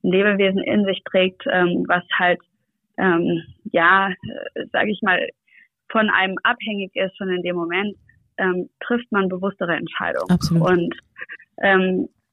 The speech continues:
Speaker 1: demnach, ähm, jedes Mal, wenn ich Sport treibe, hinterfrage ich, bin ich gesund genug, fühle ich mich gut, kann ich, äh, jetzt Training machen? Und, ähm, jede Entscheidung, die ich treffe, ist bewusst. Und wenn es mal nicht so sein sollte, dann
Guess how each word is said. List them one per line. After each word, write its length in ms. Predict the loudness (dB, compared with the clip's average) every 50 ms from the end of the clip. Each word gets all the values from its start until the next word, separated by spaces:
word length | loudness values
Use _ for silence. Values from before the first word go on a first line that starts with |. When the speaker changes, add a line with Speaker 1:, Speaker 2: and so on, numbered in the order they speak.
| _ _ _ _ 0
Speaker 1:
demnach, 500 | 2 2 2 2 4 4 4 4 2 0 -2 -4
ähm, 400 | -2 -2 -2 -2 -4 -6 -10 -12 -16 -20 -20 -20 _ _ _ _
jedes 440 | -8 -4 0 2 2 2 2 0 0
Mal, 280 | 2 4 4 4 4 2
wenn 100 | 0 -2
ich 140 | -2 -6 -8
Sport 260 | -4 -2 -2 -2 -4 -6 -4
treibe, 280 | -2 -2 0 0 -2 -2
hinterfrage 640 | -4 -4 -6 -8 -8 -6 -6 -6 -4 -4 -4 -6
ich, 180 | -6 -8 -14 _ _ -20 _ _ _ _ -10
bin 140 | -6 -4 -4
ich 140 | -4 -6 -6
gesund 360 | -6 -2 0 0 0 0 0
genug, 320 | 0 0 0 -2 -2 -4 -6
fühle 140 | -6 -6 -2
ich 80 | -2
mich 160 | -2 -2 0
gut, 260 | 2 2 2 2 2 0
kann 200 | 2 4 4 4
ich, 200 | 2 0 -2 -2
äh, 280 | 0 0 2 2 0 -2
jetzt 180 | -4 -8 _
Training 280 | 0 2 4 4 4 2
machen? 300 | 0 0 0 0 0 0
Und, 200 | 0 0 -2 -2 -6 -8 -8 -6 -6 -6 -8 -10 -6 -2
ähm, 260 | 0 2 2 2 0 0 0
jede 280 | 2 2 4 4 4
Entscheidung, 480 | 4 4 2 0 0 -2 0 0 0 -2
die 100 | -4 -6
ich 80 | -8
treffe, 480 | -6 -4 -4 -4 -2 -2 -2 -2 -2 -4 -8 -14 -20 _ _ _
ist 180 | -4 -4 -4 -4 -10 _ _ _
bewusst. 440 | -6 -4 0 2 2 2 2 0 -2
Und 120 | -2 0 2
wenn 400 | 2 2 2 0 -2 -4 -4 -6
es 140 | -6 -6 -4
mal 140 | -2 0 0
nicht 200 | 0 -2 -4 -6
so 100 | -6 -4
sein 260 | -2 0 0 0 -2
sollte, 260 | -2 -2 -2 -2 -2 -2
dann 240 | -2 -2 -2 -4